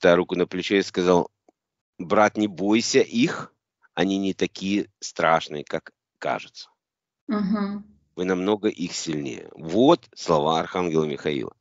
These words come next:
Speaker 1: Не было там вот этих выдуманных пузырей воздушных и так далее.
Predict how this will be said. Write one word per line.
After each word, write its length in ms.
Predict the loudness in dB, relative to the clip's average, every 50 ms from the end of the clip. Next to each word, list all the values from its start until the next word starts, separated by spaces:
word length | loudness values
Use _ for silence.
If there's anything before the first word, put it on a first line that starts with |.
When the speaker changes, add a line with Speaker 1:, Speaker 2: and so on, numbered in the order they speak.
| _ _ -18 -4 2
Speaker 1:
Не 320 | 6 8 10 12 10 10
было 260 | 10 8 6 6 6
там 220 | 4 2 -2 -2 -2
вот 160 | -6 -6 -6
этих 240 | -6 -6 -8 -10 -10
выдуманных 720 | -6 -2 0 0 2 2 0 0 0 -2 -4 -6 -10 -12 _ -20 -20 _ -6
пузырей 720 | -2 -2 0 6 6 6 8 8 8 6 6 6 4 0 -4
воздушных 680 | -2 -2 -2 -2 -2 -4 -8 -8 -8 -8 -12 -12 -12 -12
и 40 | -6
так 160 | -6 -6 -6
далее. 140 | -6 -12